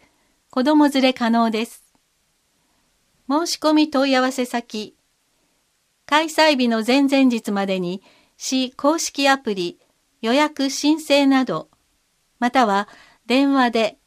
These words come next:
市立産業振興センター、電話八二八の零七五一。パソコントラブル相談。四月二十八日火曜日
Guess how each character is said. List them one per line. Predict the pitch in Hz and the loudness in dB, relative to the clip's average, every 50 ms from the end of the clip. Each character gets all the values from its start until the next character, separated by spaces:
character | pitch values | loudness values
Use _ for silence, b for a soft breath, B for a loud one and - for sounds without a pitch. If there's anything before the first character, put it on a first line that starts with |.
| _ _ _ _ _ _ _ _ _ _ | _ _ _ _ _ _ _ _ _ _
市 | - - - 330 | -10 -6 -4 -2
立 | 320 320 302 311 240 233 | -2 -2 -4 -4 -6 -4
産 | - 247 262 294 302 | -2 0 2 2 2
業 | 294 294 285 285 | 2 2 2 0
振 | 285 - 294 302 330 | 0 0 -2 -2 -2
興 | 311 - 302 302 302 | -2 -2 -2 -2 0
セ | 302 294 269 | 0 0 0
ン | 269 254 | 0 0
タ | 254 - 175 170 160 156 - - | 0 -2 -4 -6 -6 -6 -8 -12
ー、 | _ _ _ _ _ _ _ _ _ _ - | _ _ _ _ _ _ _ _ _ _ -2
電 | 233 233 254 254 240 | 0 0 0 0 0
話 | 220 214 214 214 226 b b b b b | 0 -2 -2 -4 -6 b b b b b
八 | - 262 269 269 - 330 330 | -6 -4 -4 -4 -4 -6 -4
二 | 330 349 330 294 254 | -2 0 0 0 0
八 | 202 220 233 233 - 277 254 | 0 -2 -6 -4 0 0 0
の | 226 202 185 175 b b b b b b b b - | 2 0 -2 -4 b b b b b b b b -6
零 | 214 240 285 320 330 330 | -2 0 0 0 0 -2
七 | 330 330 294 277 254 208 185 170 | -2 0 0 2 2 0 -2 -2
五 | 156 175 190 214 233 233 | -2 -4 -2 -2 -2 -2
一。 | 233 220 - _ - - - 156 - - _ _ _ _ _ _ _ _ _ _ _ _ _ _ _ _ _ _ _ _ _ _ _ _ _ _ _ _ _ _ _ _ _ _ _ _ _ _ _ _ _ _ _ _ _ _ _ _ _ _ _ | -4 -6 -8 _ -14 -14 -12 -12 -14 -16 _ _ _ _ _ _ _ _ _ _ _ _ _ _ _ _ _ _ _ _ _ _ _ _ _ _ _ _ _ _ _ _ _ _ _ _ _ _ _ _ _ _ _ _ _ _ _ _ _ _ _
パ | - 262 | -4 -4
ソ | 262 - 330 330 | -2 -2 -4 -4
コ | 320 - 302 302 294 | -2 2 2 4 4
ン | 294 311 311 - _ _ - | 2 0 -4 -10 _ _ -4
ト | 262 269 | 0 2
ラ | 311 339 339 | 2 2 2
ブ | 339 339 | 2 0
ル | 339 339 | 0 -2
相 | 311 - 302 285 285 247 208 | -2 0 2 2 2 2 0
談。 | 190 175 160 151 156 - - _ _ _ _ _ _ _ _ _ _ _ _ _ _ _ _ _ _ _ _ _ _ _ _ _ _ _ _ _ _ _ _ _ - | -2 -4 -4 -6 -8 -12 -18 _ _ _ _ _ _ _ _ _ _ _ _ _ _ _ _ _ _ _ _ _ _ _ _ _ _ _ _ _ _ _ _ _ -12
四 | - - 294 285 | -6 -4 -2 0
月 | 320 330 320 - 339 | 0 -2 -2 -2 -2
二 | 330 330 320 | -2 -2 -2
十 | 311 262 247 240 | -2 0 0 0
八 | 220 214 226 220 - 262 | 0 -2 -4 -2 0 2
日 | 254 247 247 247 - - | 2 2 0 -2 -6 -6
火 | - 240 233 | -2 0 0
曜 | 254 254 240 208 | 2 0 0 -2
日 | 196 180 175 190 | -2 -4 -6 -6